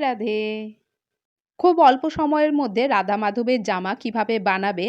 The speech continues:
আর সেই জামা কিভাবে পরাবে, এই ভিডিও দেখে তুমি শিখে নিতে পারো। তো ভিডিওটি সম্পূর্ণ দেখো, দেখলে অনেক কিছু জেনে নিতে আর শিখে নিতে পারবে, আর তোমার রাধা মাধবকেও এইভাবে সাজিয়ে নিতে পারবে।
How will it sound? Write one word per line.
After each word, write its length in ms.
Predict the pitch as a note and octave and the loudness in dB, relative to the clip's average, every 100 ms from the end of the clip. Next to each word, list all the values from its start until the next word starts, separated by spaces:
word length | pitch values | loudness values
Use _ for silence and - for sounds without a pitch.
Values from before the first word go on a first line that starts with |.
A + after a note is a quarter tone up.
| - | -4
আর 140 | G3+ | -6
সেই 260 | G3 A3+ A3+ | -4 -4 -2
জামা 220 | B3 G#3 G#3 | 0 -2 -4
কিভাবে 400 | - G#3 G3+ G3 G3 | -6 -4 -2 -4 -2
পরাবে, 460 | G#3+ G#3 B3+ G3+ F3 D#4 - _ _ _ - | 2 4 2 0 -4 -6 -8 _ _ _ -2
এই 140 | C4 B3+ | 0 2
ভিডিও 360 | A#3 A#3 B3+ C#4 | 0 0 0 0
দেখে 260 | B3 A#3 F4+ | 0 0 -2
তুমি 140 | D4+ C4 C4+ | 0 -2 -2
শিখে 220 | F#3+ F#3+ | -6 -6
নিতে 240 | F#3+ F#3+ | -4 -4
পারো। 300 | G#3+ F#3 E3 E3+ - - | -2 -2 -4 -8 -10 -4
তো 60 | A3 | -4
ভিডিওটি 480 | A3 G3 A3+ A#3 C4 A#3+ | -2 -2 -2 -2 -4 -2
সম্পূর্ণ 340 | G3 G3 A3 A#3+ | -4 -4 -4 0
দেখো, 380 | F#3 F3+ - F4+ B4 | -2 0 0 0 0
দেখলে 260 | G#3 G#3+ C4 | -4 0 2
অনেক 220 | G#3+ A#3 A#3+ | 2 0 -4
কিছু 160 | B3+ C4+ | -6 -4
জেনে 220 | G3 F3+ F#3+ | -4 -4 -4
নিতে 220 | G3 A#3+ | -4 -2
আর 80 | E4+ - | -4 -6
শিখে 200 | F3+ F#3+ | -10 -8
নিতে 220 | G3+ A3+ | -6 -4
পারবে, 340 | A3 F3 F3+ C4+ | 0 0 0 0
আর 100 | F4+ | 0
তোমার 280 | A3 F#3+ F#3+ | -4 -4 -4
রাধা 240 | E3 E3+ | -4 -6
মাধবকেও 640 | F3+ F3 F3+ F#3+ - A3+ A#3+ - | -8 -6 -6 -8 -6 -2 -2 -4
এইভাবে 340 | F3+ E3+ E3 | -8 -8 -8
সাজিয়ে 380 | C#4+ G#3+ F3+ E3 E3+ | -6 -6 -6 -6 -8
নিতে 180 | E3+ C4 | -6 -4
পারবে। 340 | G#3+ D#3+ D#3 | -4 -4 -6